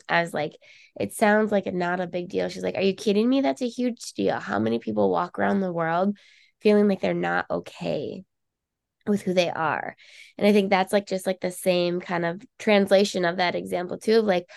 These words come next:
how many people, like, you know, as you're listening to this, if you, like, now you get to hear Stephanie's perspective of her own story of a real life example of, like, how she shifted from "something's happening to me" to "something's happening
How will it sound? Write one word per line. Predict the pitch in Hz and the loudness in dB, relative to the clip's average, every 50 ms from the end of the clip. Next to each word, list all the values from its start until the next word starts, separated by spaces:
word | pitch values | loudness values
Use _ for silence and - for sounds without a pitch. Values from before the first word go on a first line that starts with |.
| - - - - - _ | -20 -20 -20 -20 -20 _
how | - - - - 220 220 240 | -20 -10 -4 0 2 2 2
many | 247 254 269 269 269 269 254 | 2 2 2 2 2 0 -2
people, | - - 254 247 - 240 | -2 -4 -4 -2 0 0
like, | 226 214 214 - - - | 0 0 -2 -4 -4 -2
you | 202 233 226 | -2 0 0
know, | 220 - | -2 -2
as | - 190 202 214 226 | 0 0 0 0 0
you're | 226 214 190 | 0 0 0
listening | 196 208 214 - 240 233 | 0 -2 -2 -4 -6 -6
to | 214 220 | -6 -4
this, | 202 - - 196 - - | -4 -4 -4 -4 -4 -6
if | 185 202 - | -6 -4 -2
you, | 208 208 208 202 | 0 2 2 2
like, | 196 196 196 196 | 2 0 0 0
now | 202 190 185 196 208 | 0 0 2 2 0
you | 220 220 214 | 0 0 -2
get | 202 208 202 - | -2 -4 -4 -4
to | - 202 | -6 -6
hear | 190 196 208 185 190 196 | -6 -4 -2 0 0 0
Stephanie's | 196 - - 185 180 185 - 180 180 185 - | -2 -4 -6 -6 -6 -4 -4 -6 -6 -6 -6
perspective | - - 185 185 - - 185 196 202 - - 175 170 170 175 - | -10 -12 -12 -10 -4 -2 -2 -2 -2 -4 -6 -6 -6 -6 -4 -4
of | - 175 180 185 | -4 -4 -4 -4
her | 175 190 208 220 - | 0 2 2 4 4
own | - 233 214 202 190 | 4 4 4 2 0
story | - - - - 190 202 214 202 190 185 180 175 170 175 _ - - - _ _ - | -4 -6 -4 0 2 2 2 2 2 0 -2 -4 -6 -8 _ -18 -20 -20 _ _ -8
of | - 185 190 | -4 0 0
a | 202 | 2
real | 190 190 196 202 | 2 2 2 2
life | 202 190 190 - | 2 0 0 0
example | 196 185 185 185 175 190 185 185 185 185 185 | -2 -2 -2 -2 0 0 0 0 -2 -2 -4
of, | 180 175 | -2 -2
like, | 180 175 170 | -2 -4 -4
how | - - - 196 190 185 180 180 180 - - _ _ _ _ _ _ - | -4 0 2 4 4 4 4 2 -2 -8 -20 _ _ _ _ _ _ -14
she | - - 240 233 | -6 -2 -2 0
shifted | 208 - - 262 294 - - 262 220 208 202 | 0 0 0 0 0 0 0 0 0 0 0
from | - 196 190 190 | -2 -2 -2 -2
"something's | - 208 196 196 208 202 196 - | -2 -4 -4 -2 -2 -2 -2 -2
happening | 190 190 190 - 185 185 185 185 185 | -4 -6 -4 -2 -2 -2 -2 -2 -2
to | - - 302 285 | 0 0 2 4
me" | 254 220 208 208 | 4 2 2 0
to | 202 208 202 | 0 -4 -6
"something's | - 196 185 185 - 180 185 190 190 | -6 -6 -6 -4 -4 -6 -6 -6 -6
happening | - 185 170 - - 175 185 180 175 175 175 | -6 -8 -8 -6 -6 -6 -6 -6 -6 -6 -8